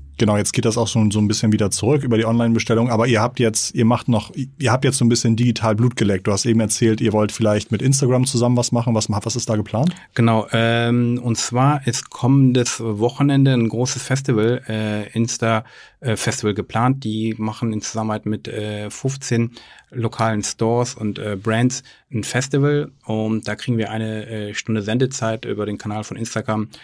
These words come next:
Speaker 2: können unsere Waren dann irgendwie, äh, präsentieren, können irgendwas zu unserem Shop sagen.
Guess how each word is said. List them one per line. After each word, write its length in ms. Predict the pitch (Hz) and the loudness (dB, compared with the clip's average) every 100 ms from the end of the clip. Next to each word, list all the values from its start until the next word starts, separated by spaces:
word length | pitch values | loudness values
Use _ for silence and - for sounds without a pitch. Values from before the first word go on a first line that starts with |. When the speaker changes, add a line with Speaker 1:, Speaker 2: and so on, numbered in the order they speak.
| _ - | _ -8
Speaker 2:
können 200 | 110 104 | -4 -4
unsere 460 | 104 98 101 98 98 - | -6 -6 -8 -8 -10 -6
Waren 320 | 95 98 101 | -4 -4 -6
dann 160 | 98 | -6
irgendwie, 400 | 95 98 98 98 | -8 -8 -8 -8
äh, 400 | 98 98 98 95 - _ _ _ | -6 -6 -6 -8 -10 _ _ _
präsentieren, 580 | - 104 104 - 107 101 | -6 -2 -2 -2 -4 -4
können 160 | 113 104 | -4 -4
irgendwas 260 | 101 104 | -4 -6
zu 60 | 107 | -6
unserem 200 | 101 95 | -6 -6
Shop 220 | - 117 | -6 -4
sagen. 380 | 113 107 107 | -2 -2 -2